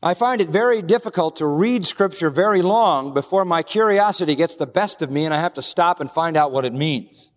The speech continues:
But in your early years of beginning to study the Word of God, you have to resist some of that curiosity, or else you'll get so bogged down you'll never get through the basic content.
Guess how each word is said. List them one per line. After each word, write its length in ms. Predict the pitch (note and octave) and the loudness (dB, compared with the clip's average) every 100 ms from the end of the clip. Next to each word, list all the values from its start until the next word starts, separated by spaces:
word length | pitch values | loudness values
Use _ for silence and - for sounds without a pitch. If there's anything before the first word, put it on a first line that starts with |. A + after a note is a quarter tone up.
| _ _ _ _ _ _ _ _ - | _ _ _ _ _ _ _ _ -2
But 240 | F3 G3 | 0 0
in 160 | G#3 G#3+ | 0 2
your 260 | G#3 G3+ | 4 2
early 580 | F#3+ B3 D4 C4 G3+ F#3 F#3 | 2 2 4 2 0 -2 0
years 480 | G#3+ A#3+ G3 E3 | 2 4 4 0
of 140 | E3 C#3 | -2 -4
beginning 420 | D3+ G3+ B3 A3+ | 0 0 0 0
to 60 | E3 | -2
study 320 | - G#3+ G3+ | 0 0 2
the 100 | F3 | 2
Word 240 | F#3 A3 | 2 2
of 100 | F#3 | 0
God, 280 | E3+ G#3+ G#3+ | 0 0 0
you 80 | F#3+ | 0
have 200 | G#3 A#3 | 0 0
to 80 | G3 | 0
resist 560 | E3+ E3+ G#3 C4 - - | 0 2 2 0 -2 -2
some 320 | B3 D4+ C4 | 0 2 2
of 140 | D#3+ | 2
that 220 | D#3 C#3+ | 0 0
curiosity, 760 | - E3 C#3+ C#3+ D#3+ - F3 E3 | 0 2 4 4 2 -2 0 2
or 100 | D3+ | 4
else 220 | E3+ E3 | 2 0
you'll 100 | F3 | 0
get 200 | D3 D#3 | 0 0
so 200 | - F3 | 0 0
bogged 360 | D3+ D#3+ D#3 C#3+ | 2 2 2 0
down 240 | D#3 D#3 | 0 0
you'll 160 | C#3+ C3+ | 0 0
never 220 | D3+ C#3 | 0 0
get 240 | C3 B2+ | 0 -2
through 220 | - D#3 C#3 | -2 0 0
the 80 | |
basic 440 | B2+ D#3 D3+ B2 - | 2 0 0 -4 -6
content. 520 | G3 G#3+ G#3 G2+ | -2 -2 -2 -8